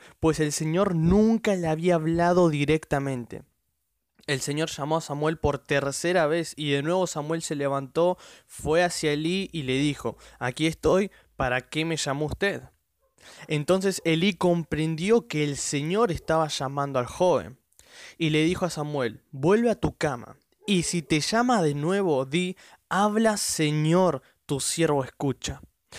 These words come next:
Así que Samuel regresó a su cama y el Señor vino, se detuvo allí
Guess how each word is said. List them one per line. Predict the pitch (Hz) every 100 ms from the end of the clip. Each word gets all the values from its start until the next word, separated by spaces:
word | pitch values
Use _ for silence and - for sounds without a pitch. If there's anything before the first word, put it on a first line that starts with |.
| - -
Así | 139 170
que | 160
Samuel | - 147 156 175
regresó | 160 156 143 135 - 190
a |
su | - 190
cama | - 165 131 139 _ _ - - -
y | 156
el | 147
Señor | - 156 151 165 190 190
vino, | 139 175 190 151 117 127 - _
se | - - - 165 160
detuvo | 147 151 - 233 247 233
allí | 170 - 208 143